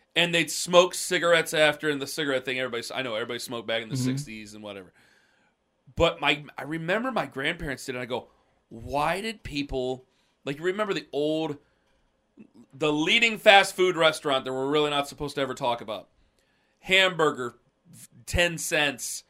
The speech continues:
Speaker 1: fries, five cents, coffee. I know they st-, they, they'd also sold soft drinks,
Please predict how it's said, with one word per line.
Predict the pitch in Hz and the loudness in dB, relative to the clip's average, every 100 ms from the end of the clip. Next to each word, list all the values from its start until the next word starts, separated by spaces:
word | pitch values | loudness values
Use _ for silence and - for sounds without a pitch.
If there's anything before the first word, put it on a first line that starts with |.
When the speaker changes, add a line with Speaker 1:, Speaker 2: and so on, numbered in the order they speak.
| _ | _
Speaker 1:
fries, | _ - 175 165 160 156 143 135 | _ 0 6 8 10 10 8 0
five | - 160 151 151 143 | 2 4 6 6 2
cents, | - 143 131 113 - _ | -2 0 -2 -6 -16 _
coffee. | - 160 147 135 120 98 _ _ _ _ _ _ _ _ _ _ _ _ - | -4 0 2 0 -6 -8 _ _ _ _ _ _ _ _ _ _ _ _ 2
I | |
know | 180 185 | 6 8
they | 175 | 6
st-, | 165 175 147 | 2 -4 0
they, | 165 165 | 0 0
they'd | 170 165 | 0 4
also | 165 160 156 | 4 2 -4
sold | - 147 139 | 0 0 0
soft | - 170 156 | 4 4 4
drinks, | 139 131 113 - | 0 -4 -4 -12